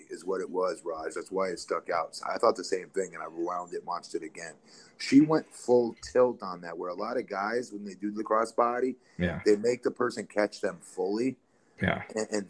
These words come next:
Speaker 1: then they crumble. This was like a shoot cross, uh, uh, this was a shoot crossbody. And
Speaker 2: Yeah.
Speaker 1: it, just like Shawn used to hit his, it was identical.
Speaker 2: Yeah, that's what it reminded me of. And she, and it didn't look awkward. It looked great.
Speaker 1: No, she's so a-, oh my God, she's so athletic.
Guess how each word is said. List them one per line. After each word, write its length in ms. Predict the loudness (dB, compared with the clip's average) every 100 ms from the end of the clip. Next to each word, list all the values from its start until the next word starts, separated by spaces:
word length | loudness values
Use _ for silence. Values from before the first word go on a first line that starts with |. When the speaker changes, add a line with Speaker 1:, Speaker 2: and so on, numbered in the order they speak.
| 0
Speaker 1:
then 140 | 2
they 120 | 4
crumble. 600 | 2 2 2 6 6 6 2 _ 0
This 180 | 2 4
was 140 | 6
like 140 | 6 6
a 80 |
shoot 320 | 0 -2 -4 -4 _ _ _ _ _ _ _
cross, 340 | 0 2 4 0 -8 -2
uh, 40 |
uh, 640 | -2 0 -4 -6 -6 -6 -4
this 120 | -4 -2
was 120 | 0
a 80 | 0
shoot 200 | -2 -4
crossbody. 600 | -4 -4 -2 -2 -2 -10 _ _ _ -4
And 80 | -2
Speaker 2:
Yeah. 60 |
Speaker 1:
it, 60 | -4 -4 4
just 200 | 4 4
like 160 | 0
Shawn 340 | 2 0 0 0
used 180 | -4 -2
to 100 | 0
hit 140 | 4
his, 320 | 4 2 -4
it 100 | -6
was 140 | -4 -6
identical. 680 | -4 -6 -6 -10 -10 -10 -14 -4
Speaker 2:
Yeah, 340 | 6 6 6 -2 -6 -4 4
that's 460 | 6 10 10 12
what 80 | 12
it 60 | 12
reminded 360 | 12 12 12
me 60 | 8
of. 160 | 8 10
And 120 | 12
she, 240 | 12 12 12
and 160 | 10
it 320 | 10 6 10
didn't 180 | 12 12
look 160 | 12 12
awkward. 420 | 12 10 8 6
It 60 | 10
looked 200 | 10 12
great. 420 | 12 10 10 2 -14 6
Speaker 1:
No, 540 | 12 12 12 12 6 -4
she's 240 | 0 2 6
so 180 | 6 6
a-, 140 | 2
oh 80 | -2
my 140 | -4 -4
God, 200 | -6 -6
she's 120 | -10
so 160 | -12
athletic. 260 | -14 -16 -20